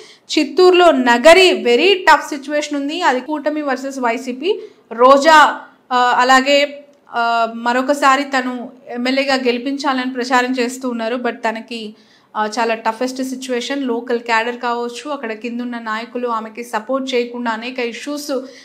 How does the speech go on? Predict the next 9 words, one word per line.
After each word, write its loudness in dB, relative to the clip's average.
అక్కడ -2
క్రియేట్ -2
అవుతూ -4
ఉన్నాయి. -6
జగన్మోహన్ -4
రెడ్డి -4
ఎన్నోసార్లు 0
చెప్పినా -4
కూడా -6